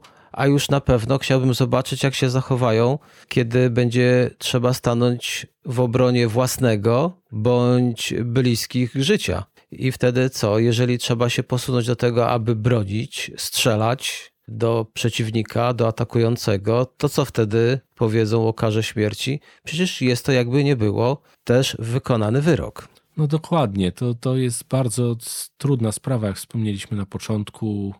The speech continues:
Speaker 2: Miejmy nadzieję, że daliśmy do myślenia. Niech każdy sobie rozważy tą sytuację w swoim własnym sercu.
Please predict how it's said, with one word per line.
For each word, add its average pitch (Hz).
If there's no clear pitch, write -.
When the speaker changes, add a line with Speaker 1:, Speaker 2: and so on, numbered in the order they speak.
Speaker 2:
Miejmy 151
nadzieję, 127
że 107
daliśmy 117
do 131
myślenia. 143
Niech 101
każdy 92
sobie 92
rozważy 95
tą 87
sytuację -
w -
swoim 87
własnym 85
sercu. 95